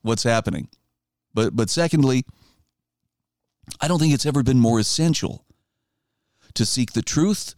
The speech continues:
to, to seek after honesty, to be willing to ask questions, even inconvenient questions that people in power might, uh, not really appreciate, but most importantly, to believe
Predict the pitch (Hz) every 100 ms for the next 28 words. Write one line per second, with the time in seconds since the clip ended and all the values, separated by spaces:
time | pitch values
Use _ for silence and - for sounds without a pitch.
0 | _ _ _ _ - 120 104 87 110 101
1 | - 139 131 127 123 - 113 135 175 -
2 | 160 175 - _ _ _ _ _ _ _
3 | - 113 123 131 156 170 - 127 - 127
4 | 143 190 - - - - 165 160 - 151
5 | 170 185 - - 131 165 175 135 156 -
6 | 175 143 147 143 143 127 123 - 143 160
7 | 113 - 113 127 113 101 107 127 120 113
8 | 131 - 120 107 104 117 - 107 117 113
9 | 104 117 120 - 101 123 - - - -
10 | - 120 127 - 113 175 156 147 127 113
11 | 113 123